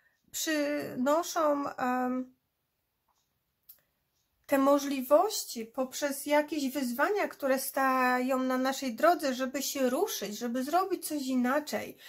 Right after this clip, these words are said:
żeby pójść w nową stronę. I właśnie tak czuję tutaj, że jest to czas, żeby się zastanowić. Mamy tu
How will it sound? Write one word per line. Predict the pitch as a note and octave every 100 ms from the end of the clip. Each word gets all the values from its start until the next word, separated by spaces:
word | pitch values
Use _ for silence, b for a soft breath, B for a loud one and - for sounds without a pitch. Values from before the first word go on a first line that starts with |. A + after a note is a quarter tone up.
| B B
żeby | B3 C4
pójść | - E4+ E4 D4
w |
nową | D4 C#4 C4+ C4
stronę. | - - D4+ C4 G#3 B3 - _ _ b b b b b _ _ _ _ C4+
I |
właśnie | B3+ D#4+ G4+
tak | D#4+ D4+ -
czuję | E4 F#4+ D#4+
tutaj, | C#4 A#3+ C4+ C4 B3
że | C#4 C#4 C#4 C#4 - b b - -
jest | C4+ F#4+ -
to | G#4+
czas, | - E4+ C4+ G#3+ D#4+ - - _ _ - C#4
żeby | D4 C#4 D4+
się | D#4+
zastanowić. | D#4 D#4 D#4+ D#4 E4+ A#3 G#3
Mamy | C4 G4 A4
tu | D#4+ D#4